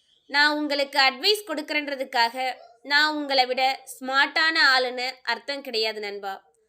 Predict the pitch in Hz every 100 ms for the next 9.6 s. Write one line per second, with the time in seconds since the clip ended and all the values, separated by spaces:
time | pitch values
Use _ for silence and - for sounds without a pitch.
0 | _ _ 269 302 311 311 302 285 285 320
1 | 311 254 311 370 415 339 339 370 370 339
2 | 320 311 285 269 294 277 254 269 269 240
3 | 240 254 202 180 _ _ - _ - 214
4 | 277 294 302 285 262 240 247 247 226 226
5 | 220 220 - 220 220 247 285 226 233 277
6 | 269 - 277 226 - 180 180 _ _ _
7 | _ _ 247 285 285 269 254 311 302 370
8 | 392 330 269 - 302 277 269 240 - 294
9 | 294 262 247 240 226 226